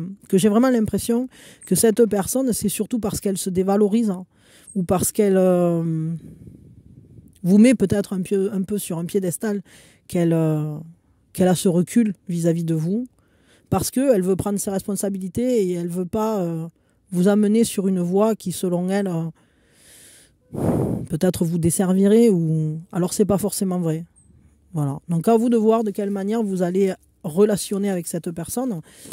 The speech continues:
Mais, euh, là, moi, je crois que vous avez quand même matière à faire quelque chose de bien, parce que quelqu'un qui vous dit : « Mais attends, tu mérites mieux », il y a deux solutions.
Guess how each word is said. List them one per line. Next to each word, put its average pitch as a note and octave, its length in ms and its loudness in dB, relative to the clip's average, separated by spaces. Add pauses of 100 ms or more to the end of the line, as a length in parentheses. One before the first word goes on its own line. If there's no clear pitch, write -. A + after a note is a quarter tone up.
Mais, F3 240 0
euh, E3 280 0
là, G3 220 2
moi, G3+ 140 4
je F#3 120 0
crois A3 240 0
que - 120 -12
vous F3 160 -2
avez F3 180 0
quand F3+ 140 -2
même F#3+ 220 -2
matière F3 360 -2
à F#3 80 -4
faire D#3+ 200 -6
quelque E3 280 -10
chose G3 200 0
de G#3 80 2
bien, B3 240 4
parce E3 220 -6
que F#3 100 -2
quelqu'un F#3 480 0
qui - 140 -8
vous F3 140 -2
dit : « F3+ 160 0
Mais E3 100 0
attends, F3+ 260 -2
tu - 120 -6
mérites E3 320 -2
mieux », F3+ 300 -2 (1800)
il F3+ 60 2
y F#3+ 40 6
a F#3+ 60 4
deux G#3 120 4
solutions. G#3 600 0